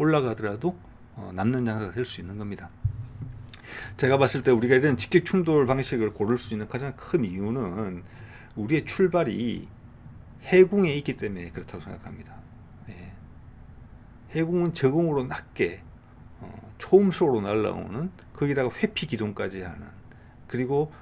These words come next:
어, 스텔스 선까지, 스텔스 도료까지 발라져 있고 스텔스 형상까지 하고 있는, 어, 최신 초음속 대함 미사일에 대응하기 위해서 만들어진, 거기에 부응하는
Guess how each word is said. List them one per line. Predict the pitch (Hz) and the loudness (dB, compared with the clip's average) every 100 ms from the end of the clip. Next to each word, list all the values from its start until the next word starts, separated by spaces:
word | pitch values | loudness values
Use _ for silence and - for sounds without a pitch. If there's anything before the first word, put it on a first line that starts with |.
| - | -10
어, | 117 | -8
스텔스 | - - 190 170 175 | -8 2 2 4 0
선까지, | - 143 117 - | 0 -2 -4 -4
스텔스 | - 165 - | -4 -4 -2
도료까지 | 123 143 160 139 | 0 2 2 0
발라져 | 120 110 101 95 | 0 0 0 -4
있고 | 90 - 120 | -8 -10 -10
스텔스 | - 156 151 | -6 -6 -6
형상까지 | 127 202 190 170 113 92 | -2 0 2 0 -2 -8
하고 | 101 90 82 | -8 -8 -10
있는, | 80 - - - - - - - - - - - - - - - - - - - - - - - - | -12 -18 -18 -20 -20 -20 -20 -20 -20 -20 -20 -20 -20 -20 -20 -20 -20 -20 -20 -20 -20 -20 -20 -20 -18
어, | 98 101 104 - - - - - - - - | -18 -16 -18 -20 -20 -20 -20 -20 -20 -20 -20
최신 | - 160 147 180 170 | -4 -2 2 2 0
초음속 | - - 170 160 165 | -2 0 0 0 -2
대함 | - 123 135 | 0 0 2
미사일에 | 135 110 123 120 113 | 0 0 0 -2 -4
대응하기 | 95 107 117 117 | -4 -4 -2 -4
위해서 | 110 101 117 | -4 -6 -8
만들어진, | 82 82 92 - 131 - - - | -10 -12 -12 -8 -8 -8 -18 -10
거기에 | 143 135 | -4 -4
부응하는 | 117 120 123 135 127 131 170 | 0 6 6 6 0 0 0